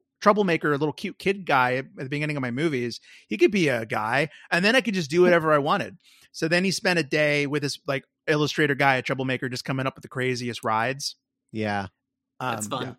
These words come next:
Speaker 2: Yeah, all of these rides are, like, right out of Tiny Toon Adventures, How I Spent My Summer Vacation.
Speaker 3: Happy World Land.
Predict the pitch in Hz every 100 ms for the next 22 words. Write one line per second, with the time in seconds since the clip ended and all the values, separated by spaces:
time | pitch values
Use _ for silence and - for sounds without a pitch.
0 | _ - 185 190 226 277 339 285 262 185
1 | 196 196 196 185 170 165 165 160 165 151
2 | 139 151 156 151 151 143 143 139 135 127
3 | 120 - 175 156 165 151 135 147 135 147
4 | 151 143 139 160 131 139 160 139 131 127
5 | 143 135 156 139 - 180 175 139 131 123
6 | 120 107 -